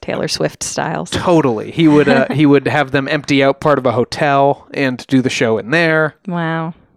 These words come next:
Speaker 2: Um, but, but that would, that was, that's still a few years away. Uh, at the beginning, Mozart just s-, got super nerdy about the Baroque masters.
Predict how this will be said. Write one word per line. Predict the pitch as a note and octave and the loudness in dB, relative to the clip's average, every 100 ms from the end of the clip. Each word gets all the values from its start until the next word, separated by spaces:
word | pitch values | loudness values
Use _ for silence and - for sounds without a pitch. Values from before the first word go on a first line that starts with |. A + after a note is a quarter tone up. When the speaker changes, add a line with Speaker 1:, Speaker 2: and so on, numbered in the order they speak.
| - | -4
Speaker 2:
Um, | C3 B2+ B2 A#2+ A#2 A#2 - _ _ | -2 0 0 -2 -2 -8 -10 _ _
but, | _ D3+ C#3+ C#3 | _ -2 -2 0
but | C#3 | 0
that | E3 E3+ | 2 4
would, | D#3+ | 2
that | C#3 F#3+ | 4 4
was, | E3+ C3+ - | 4 0 -2
that's | F3 - | -2 2
still | F3 | 0
a | C#3+ | 0
few | - D3+ | 2 4
years | C3+ A#2+ | 4 2
away. | A2+ G2+ - _ _ _ _ - | 0 -2 -6 _ _ _ _ -8
Uh, | B2+ B2 A#2 | -4 -2 0
at | C3 C3 | -2 -2
the | |
beginning, | B2+ C3+ E3 G#3+ B2 A#2+ B2+ | -2 -2 0 2 0 -4 -2
Mozart | C3 C3+ D3 C3 | 0 2 2 0
just | B2+ C3 - - _ _ _ _ _ _ - - _ - | 2 -2 -2 -14 _ _ _ _ _ _ -16 -16 _ -8
s-, | - | -6
got | C#3+ C#3+ C#3 | -2 -2 -2
super | - G#3 G#3 | 0 2 2
nerdy | F#3 F3 F3+ F3 | 4 4 4 4
about | E3+ D3 C#3 | 2 2 0
the | C#3 | -2
Baroque | B2+ C3 D#3 - | 0 2 2 0
masters. | D3 A#2+ A2 A#2+ A#2+ - | -2 -4 -4 -6 -6 -8